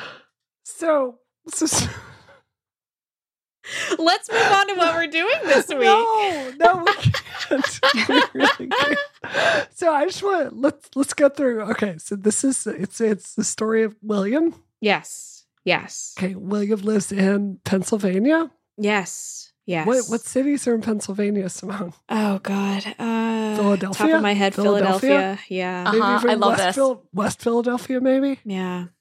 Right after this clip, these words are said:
Speaker 2: yeah.
Speaker 1: So William
Speaker 2: It sounds like
Speaker 1: gets
Speaker 2: you're
Speaker 1: in a fight,
Speaker 2: laughing about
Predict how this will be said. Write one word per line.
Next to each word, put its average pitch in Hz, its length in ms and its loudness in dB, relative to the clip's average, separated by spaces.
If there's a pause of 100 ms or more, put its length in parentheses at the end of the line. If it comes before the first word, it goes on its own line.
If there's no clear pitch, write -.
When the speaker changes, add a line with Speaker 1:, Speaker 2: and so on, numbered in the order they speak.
(100)
Speaker 2:
yeah. 180 400 -6 (160)
Speaker 1:
So 214 540 -2
William 277 720 0 (960)
Speaker 2:
It 233 100 0
sounds 359 240 0
like 466 120 2
Speaker 1:
gets 294 120 2
Speaker 2:
you're 262 100 4
Speaker 1:
in 180 40 2
a 185 100 2
fight, 254 200 2
Speaker 2:
laughing 160 360 -4 (100)
about 190 300 0